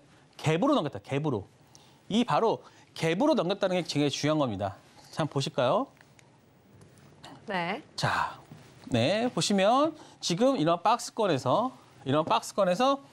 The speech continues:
Speaker 1: 이 부분을 넘겨서 거래량을 동반해서 나왔단 말이에요. 그러면은 적어도 십만 원대까지 한 삼십 프로 정도의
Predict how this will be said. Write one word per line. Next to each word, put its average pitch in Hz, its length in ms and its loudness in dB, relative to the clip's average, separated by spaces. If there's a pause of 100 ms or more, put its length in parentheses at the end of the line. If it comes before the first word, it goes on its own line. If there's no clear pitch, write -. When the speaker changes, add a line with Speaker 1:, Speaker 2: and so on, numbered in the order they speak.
(260)
Speaker 1:
이 220 120 2
부분을 202 480 2
넘겨서 220 480 2 (600)
거래량을 277 720 4
동반해서 233 380 0
나왔단 165 300 0
말이에요. 117 640 0
그러면은 226 600 2
적어도 156 880 0 (2250)
십만 302 500 2
원대까지 240 580 2 (120)
한 220 120 0
삼십 - 360 0
프로 277 120 2
정도의 190 560 2